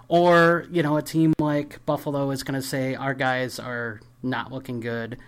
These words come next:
What are we gonna do?" Or, you know, a, another team, any other team could just say, "Hey, look, we need an upgrade at quarterback."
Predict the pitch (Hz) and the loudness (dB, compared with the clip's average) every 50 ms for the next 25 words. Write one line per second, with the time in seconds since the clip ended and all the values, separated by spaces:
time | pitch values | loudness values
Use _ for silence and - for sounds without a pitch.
0 | - - - - - - - - 131 143 147 143 143 139 135 135 131 120 117 127 | -20 -20 -20 -20 -20 -18 -8 0 2 2 2 2 0 0 0 -2 -4 -2 -4 -4
1 | 123 123 123 123 123 123 120 127 123 123 123 123 127 - 156 190 170 143 143 143 | -4 -4 -4 -4 -6 -6 -6 -6 -6 -6 -4 -6 -6 -4 -2 -2 0 0 -2 -2
2 | - 190 190 190 175 185 226 240 185 147 - 143 127 131 165 220 240 226 202 196 | 0 0 0 2 2 2 2 4 2 2 0 0 -2 0 2 2 4 4 4 4
3 | 196 - - 170 160 160 156 - 160 139 139 156 147 - - 143 139 131 151 139 | 2 0 2 2 4 4 4 2 0 0 0 -2 -2 -2 -2 -2 0 0 0 2
4 | 131 139 131 135 170 175 175 170 139 135 135 139 135 - 139 127 120 117 - - | 2 0 0 2 0 2 2 4 4 4 4 2 0 0 -2 -2 -2 -4 -2 0
5 | 160 156 151 139 127 127 123 120 117 - | 0 0 0 0 0 -2 -2 -2 -6 -8